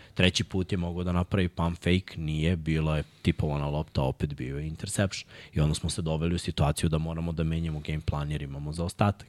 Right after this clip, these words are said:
Ali to su stvari na kojima mora da uči i bit će bolje. I mislim, od te utakmice Pardi nije imao takve greške. I dalje ima jednu grešku koju mora da ispravi, a to je greška kad je pritisak i kad se skuplja džep,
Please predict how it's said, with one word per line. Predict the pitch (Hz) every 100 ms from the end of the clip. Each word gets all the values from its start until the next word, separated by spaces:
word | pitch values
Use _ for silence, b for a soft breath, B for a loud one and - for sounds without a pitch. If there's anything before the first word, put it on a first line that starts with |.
| b b b -
Ali | 69 78 98 -
to | - 76
su | -
stvari | - 71 71
na | 71
kojima | 73 82 80 71
mora | 78 78 69
da | 69
uči | 65 65 - 90 101 b b _
i | 80
bit | 76 78
će | 101
bolje. | 110 127 -
I | 80
mislim, | 78 - 76
od | - 87 -
te | - 90
utakmice | 73 85 - 85 104
Pardi | - 67 71
nije | - -
imao | 131 80 _ _ _
takve | - - -
greške. | 92 113 107 - b b b -
I | 110
dalje | 85 98
ima | 135 156
jednu | 151 143
grešku | 127 127 -
koju | - 107
mora | 104 107 87
da | 78
ispravi, | 80 - 101
a | 104
to | -
je | 92
greška | 87 98 - -
kad | 92
je | 82
pritisak | - - 87 95 113 98 92
i |
kad | 98 85
se | 92
skuplja | - 120 - 85
džep, | 78 90 -